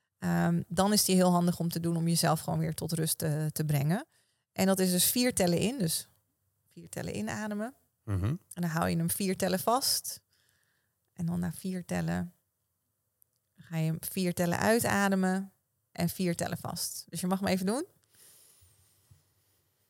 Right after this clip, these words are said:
Speaker 1: Ja, en hou hem vier tellen vast. Ja, vier tellen uit.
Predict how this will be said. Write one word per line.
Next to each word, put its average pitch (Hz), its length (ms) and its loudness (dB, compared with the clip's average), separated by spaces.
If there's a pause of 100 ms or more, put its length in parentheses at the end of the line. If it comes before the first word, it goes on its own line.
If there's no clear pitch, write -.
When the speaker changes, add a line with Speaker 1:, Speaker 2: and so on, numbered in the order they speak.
(100)
Speaker 1:
Ja, 190 260 -4 (540)
en - 140 -10
hou 170 200 -8
hem 190 100 -6
vier 202 180 -8
tellen 214 160 -8
vast. 285 280 -10 (3000)
Ja, 196 220 -10 (600)
vier 180 180 -18
tellen 190 220 -6
uit. 226 500 -4